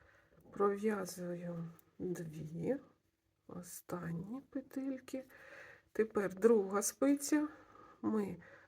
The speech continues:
пров'язуємо дві петлі і наступні дві пров'язуємо разом.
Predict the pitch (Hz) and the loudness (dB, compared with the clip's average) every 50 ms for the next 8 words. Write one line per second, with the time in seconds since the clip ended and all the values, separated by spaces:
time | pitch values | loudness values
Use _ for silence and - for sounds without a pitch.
0 | _ _ _ - 185 208 220 220 220 220 233 220 208 196 180 180 190 190 190 185 | _ _ _ 4 4 6 4 4 4 4 4 4 4 0 -2 -4 -4 -4 -2 -2
1 | 185 180 180 180 - - _ _ _ _ _ _ - - 175 180 190 190 190 196 | -2 -4 -6 -10 -12 -18 _ _ _ _ _ _ -8 -6 -6 -6 -6 -8 -8 -6
2 | 190 190 165 170 - - 170 165 165 165 - - 165 180 180 170 175 185 214 269 | -6 -6 -6 -8 -6 -4 -4 -4 -4 -8 -10 -8 -6 -6 -6 -4 -2 0 0 0
3 | 311 320 - _ _ _ _ _ _ _ _ _ _ _ _ _ _ _ _ _ | 0 -2 -6 _ _ _ _ _ _ _ _ _ _ _ _ _ _ _ _ _
4 | _ _ _ _ _ _ _ _ _ _ _ - 208 208 208 196 185 180 180 170 | _ _ _ _ _ _ _ _ _ _ _ 0 2 2 2 2 0 -2 -4 -6
5 | 170 - - - 240 277 311 311 - - 220 208 190 185 175 165 165 - - - | -6 -10 -4 2 4 4 4 4 2 -4 -4 -4 -4 -4 -6 -8 -10 -14 -18 -20
6 | _ _ _ _ _ - 190 185 190 180 180 185 175 165 170 165 - _ - - | _ _ _ _ _ -6 -4 -2 -2 -2 -2 -4 -4 -4 -6 -8 -12 _ -12 -10
7 | 180 185 180 185 202 220 247 269 247 240 - 190 175 170 165 170 - - 220 254 | -8 -8 -6 -6 -4 0 2 2 0 0 -6 -10 -8 -8 -8 -10 -6 -4 -4 -4
8 | 254 240 - - 190 185 190 190 190 | -4 -4 -6 -6 -6 -6 -6 -10 -14